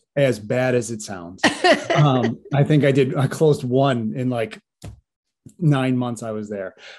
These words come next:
Speaker 1: But then I got into an, a P R firm and then started working at P R twenty twenty. And that's when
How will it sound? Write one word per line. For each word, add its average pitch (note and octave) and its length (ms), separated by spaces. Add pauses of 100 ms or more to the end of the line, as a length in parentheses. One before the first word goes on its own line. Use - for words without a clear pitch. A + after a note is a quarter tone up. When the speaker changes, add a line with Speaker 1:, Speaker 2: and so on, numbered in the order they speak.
Speaker 1:
But D3+ 80
then F3+ 140
I F3 80
got E3 200
into D3+ 440
an, C#3 180
a C3+ 140
P B2+ 180
R D3 180
firm B2 600 (100)
and C#3 240
then C3 240
started C3+ 320
working B2 460
at G#2+ 120
P - 140
R A2 100
twenty A2 280
twenty. D3 440
And A2+ 160
that's C#3 320
when A#2+ 440